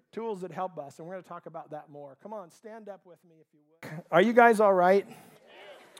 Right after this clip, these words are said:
Are we all right this morning? So here's the good news as we go. The good news. If we say we have no sin, we deceive ourselves, for the truth's not in us. But verse nine's the good news. If we confess our sins,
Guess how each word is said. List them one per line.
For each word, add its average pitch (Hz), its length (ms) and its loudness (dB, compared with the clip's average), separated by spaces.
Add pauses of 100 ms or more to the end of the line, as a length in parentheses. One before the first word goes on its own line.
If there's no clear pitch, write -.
(100)
Are 170 80 4
we 180 100 6
all 185 160 8
right 196 280 6
this 185 200 -2
morning? 202 440 2 (920)
So - 120 2
here's 262 300 12
the 254 100 6
good 262 240 8
news 240 580 8 (100)
as 180 200 2
we 196 100 2
go. 190 320 6
The 170 140 0
good 254 240 8
news. 226 540 4 (540)
If 196 140 6
we 220 140 8
say 269 300 12
we 294 120 4
have 269 240 6
no 262 180 6
sin, 269 360 4
we 226 100 0
deceive 254 460 2
ourselves, 202 500 4
for 196 140 -4
the 196 100 0
truth's 247 320 -6
not 220 220 4
in 247 120 4
us. 196 160 -2 (300)
But 202 140 4
verse 269 260 6
nine's 269 380 8
the 233 80 2
good 254 180 8
news. 254 260 2
If 269 280 8
we 285 160 2
confess 277 580 4
our 285 180 4
sins, 269 840 0